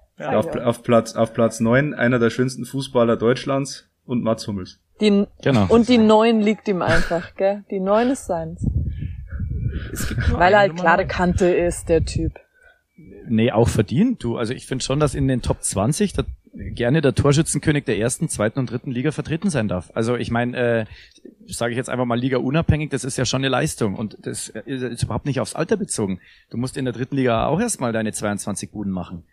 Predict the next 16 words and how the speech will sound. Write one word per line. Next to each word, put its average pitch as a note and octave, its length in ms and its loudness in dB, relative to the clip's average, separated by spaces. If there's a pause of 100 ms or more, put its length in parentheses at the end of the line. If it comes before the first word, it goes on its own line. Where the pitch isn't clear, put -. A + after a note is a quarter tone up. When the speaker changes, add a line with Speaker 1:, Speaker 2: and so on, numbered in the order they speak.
(300)
Speaker 4:
Äh, - 80 -14
genauso A2+ 320 -10
wie C#3 80 -8
du C#3 60 -4
in C3+ 80 -4
der B2+ 80 -4
zweiten D3 260 0
Liga C#3+ 160 0
Torschützenkönig A2 800 -2
werden F#2+ 180 -4
musst. G2 220 -8
Also G#2+ 160 -2
wenn A2+ 100 -2
ich A#2 160 -4
von A2+ 240 -4
zwan-, - 380 -6